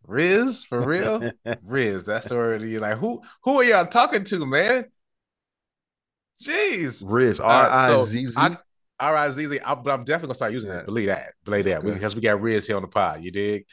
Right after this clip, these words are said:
Speaker 2: Uh,
Speaker 1: Uh, but Oxford's word of the year is based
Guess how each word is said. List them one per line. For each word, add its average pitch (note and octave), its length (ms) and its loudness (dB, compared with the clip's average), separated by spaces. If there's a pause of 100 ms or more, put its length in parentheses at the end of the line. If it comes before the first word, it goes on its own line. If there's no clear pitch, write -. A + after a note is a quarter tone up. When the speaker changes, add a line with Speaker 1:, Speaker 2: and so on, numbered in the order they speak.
(120)
Speaker 2:
Uh, G2 40 -14
Speaker 1:
Uh, F#2+ 540 -2
but E2+ 260 -8
Oxford's C3+ 500 0
word B2+ 300 6
of A2 120 2
the G#2+ 120 -4
year G2+ 480 -2 (440)
is G#2+ 140 -6
based B2 420 -2